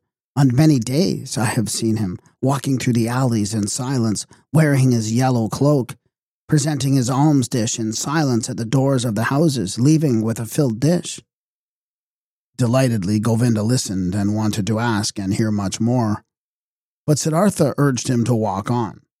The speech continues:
They thanked and left and hardly had to ask for directions, for rather many pilgrims and monks, as well from Gautama's community, were on their way to the Jetavana.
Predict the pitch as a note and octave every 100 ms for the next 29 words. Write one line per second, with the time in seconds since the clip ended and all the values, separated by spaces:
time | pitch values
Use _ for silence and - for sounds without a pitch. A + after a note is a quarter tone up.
0 | _ _ _ _ _ _ _ _ - D3
1 | C#3 - F#3+ D#3+ G3+ C#3+ B2+ C3+ C3+ C#3+
2 | - B2 B2 C3 A#2+ A2+ A#2+ G#2+ A#2+ A2
3 | A2 A2 - G#2+ G2+ G#2 A#2 A2+ E2+ F#2+
4 | A#2+ - A#2 G#2 G#2+ A#2 A2 G#2+ C3+ D3+
5 | A2 - A2+ G#2 G2+ G2+ G2+ G#2 A2+ G2+
6 | - - - - - B2 A2 C3+ D#3 F#2
7 | D2 - G#2+ A2 A2+ G#2 B2+ B2 G#2+ -
8 | A2+ B2+ C#3 G2+ F#2+ G#2 G#2+ G#2+ G2+ F#2+
9 | B2+ G#2+ F#2+ - G#2 G2 F#2+ F#2 G2+ G#2+
10 | F2 C#2